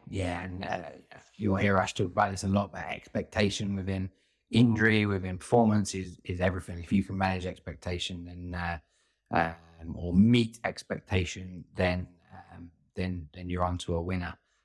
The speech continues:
But, um, but yeah, no, you touched on a nice point there. And, and I think, um, you know, and, and certainly the clients that we work with w-, within the app, Elite Formula P T app, um, will, will allude to this is we,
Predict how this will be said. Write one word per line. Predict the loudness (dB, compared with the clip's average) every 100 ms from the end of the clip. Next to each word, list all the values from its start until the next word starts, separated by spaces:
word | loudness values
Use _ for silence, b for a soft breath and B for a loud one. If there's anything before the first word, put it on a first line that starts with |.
| _
But, | 0 0
um, | -4 -12 -6
but | 2 6
yeah, | 8 6 4
no, | 0
you | -2
touched | -2 -2 -2
on |
a | -2
nice | 0 -2
point | -6 -6 -4 -2
there. | -2 -4
And, | -6 -10
and | -6
I | -4
think, | -2 -2 -4 -6 -4
um, | -2 -4 -10 -10 -10 -12 _
you | -2
know, | -2 -2
and, | -8 -12
and | -8
certainly | -2 0 -2
the | -8
clients | -6 -4 -4 -4
that | -10
we | -6
work | -2 2 0 2
with | 0 0
w-, | -4 -6 -10
within | -4 0 2
the | 4
app, | 2 2 -2 _ _ _ -20 -8
Elite | -6 -4
Formula | -2 0 0 0 -2 -4 -8
P | -6 -6
T | -4 0
app, | 2 0 -6 b b b b 0
um, | 0 0 -8 -12 -12 -10 -10 -6
will, | -4 -4 -6
will | 0 2
allude | 6 6 6 2
to |
this | -6 -6 -8
is | -12 -14 -20 -20 _
we, | -4 -2 -2 -6